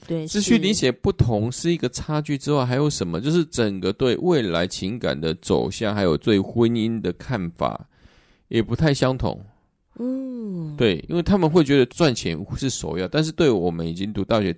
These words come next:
Speaker 2: 但赚钱很重要啊，但是应该有更多的生活的一些情趣也好，或是生活的一个目标也好。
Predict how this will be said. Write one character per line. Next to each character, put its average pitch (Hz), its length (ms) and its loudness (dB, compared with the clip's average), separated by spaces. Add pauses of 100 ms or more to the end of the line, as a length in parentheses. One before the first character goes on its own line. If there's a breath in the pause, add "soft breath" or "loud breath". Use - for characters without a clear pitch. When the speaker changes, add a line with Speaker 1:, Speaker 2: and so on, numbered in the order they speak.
Speaker 2:
但 170 140 0
赚 190 160 0
钱 131 80 0
很 78 100 -4
重 98 200 -2
要 90 140 -4
啊， 92 80 -8 (560 soft breath)
但 185 140 -4
是 175 160 -6
应 170 200 -6
该 180 140 -2
有 127 120 0
更 127 360 -2
多 123 300 2
的 107 120 0
生 135 400 0
活 87 340 2
的 85 160 0
一 90 100 -2
些 92 420 -2
情 104 240 -2
趣 120 220 -2
也 110 120 4
好， 104 100 2
或 104 80 0
是 120 140 -4
生 135 420 -4
活 117 160 -2
的 95 80 -2
一 104 40 -2
个 101 120 -4
目 127 240 -2
标 92 260 2
也 82 180 -4
好。 92 360 -10